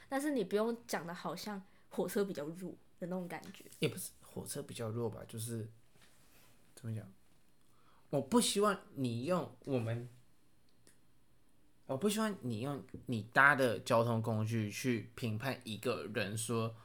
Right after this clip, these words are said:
Speaker 2: 比如说他的财力啊，或者是他的生活习惯，因为真的不是每个人都负担得起啦。
Speaker 1: 嗯。
Speaker 2: 然后甚至是这个建设还没到之前，你不需要用这种问题，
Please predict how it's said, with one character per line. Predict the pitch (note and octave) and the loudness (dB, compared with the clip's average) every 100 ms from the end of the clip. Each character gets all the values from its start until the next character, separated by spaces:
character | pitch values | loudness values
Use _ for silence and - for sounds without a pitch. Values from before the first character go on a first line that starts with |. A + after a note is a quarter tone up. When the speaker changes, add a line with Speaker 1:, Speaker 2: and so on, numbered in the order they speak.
| - | -14
Speaker 2:
比 | - | -4
如 | G#2+ | 0
说 | A2+ | 2
他 | A#2+ | 2
的 | A2 | 2
财 | G2 - E2+ | -2 -6 -6
力 | F#2+ A2 | -4 0
啊， | G2+ | 2
或 | G#2 A#2 | 2 2
者 | G#2+ | 2
是 | A2+ A2 - - | 0 -2 -6 -12
他 | - A#2 | 0 2
的 | |
生 | A2 A#2+ A2+ | 2 2 0
活 | G#2 | 0
习 | - F#2+ | -4 -2
惯， | A#2+ | -2
因 | C#3 | 2
为 | A3 - | 0 -2
真 | - A3 | -2 0
的 | |
不 | C3+ A#2+ | 2 2
是 | D#3 | 2
每 | C3+ | 0
个 | G2+ | 0
人 | G#2+ | -2
都 | |
负 | A2+ A#2 | -2 -2
担 | A2 G#2 | 0 -2
得 | |
起 | G#2 - - | -4 -8 -10
啦。 | - - - - - | -16 -18 -18 -18 -4
Speaker 1:
嗯。 | G3+ | 2
Speaker 2:
然 | F#3+ D#3+ | 6 8
后 | |
甚 | G3+ | 6
至 | G3+ | 4
是 | F#3 F3+ - | 2 -2 0
这 | A3+ | 0
个 | C3 | 2
建 | F3+ C3 | 2 4
设 | C3 | 4
还 | A2+ | 2
没 | G#2 G#2 | -2 -2
到 | A#2+ A2+ | 0 0
之 | A2+ | 0
前， | A2 A2 G#2 | -4 -4 -2
你 | B2+ | -2
不 | A#2+ E3+ | 0 0
需 | - | 4
要 | D3 | 4
用 | D#3+ C3+ | 4 0
这 | D3+ | 0
种 | A#2+ | 0
问 | D3+ D3 | 0 0
题， | A2 A2+ | 0 0